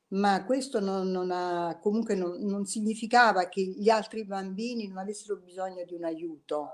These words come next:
eh, perché tutti i bambini, comunque, colpa un po' forse nostra, hanno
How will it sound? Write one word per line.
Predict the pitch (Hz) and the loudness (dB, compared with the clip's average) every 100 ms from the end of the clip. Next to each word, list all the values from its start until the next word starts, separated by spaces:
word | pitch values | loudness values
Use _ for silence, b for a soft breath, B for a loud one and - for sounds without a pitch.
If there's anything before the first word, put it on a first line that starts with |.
| b b b b b | b b b b b
eh, | - 170 160 156 | 2 4 4 2
perché | 190 190 226 220 | -2 4 4 4
tutti | 277 254 - - 175 175 185 | 2 -2 -2 -6 -6 -4 -6
i | 160 | -4
bambini, | 170 170 180 180 160 165 | -2 0 0 0 0 0
comunque, | 175 190 175 170 175 160 - | 0 0 0 0 0 -2 4
colpa | 220 226 220 | 6 8 6
un | 170 147 | -4 -4
po' | 214 | -6
forse | - 202 185 - | -4 -6 -4 0
nostra, | 302 175 165 - 196 196 185 185 | 2 2 0 -2 0 2 2 -2
hanno | 196 202 202 190 175 165 | -4 -2 0 0 0 -2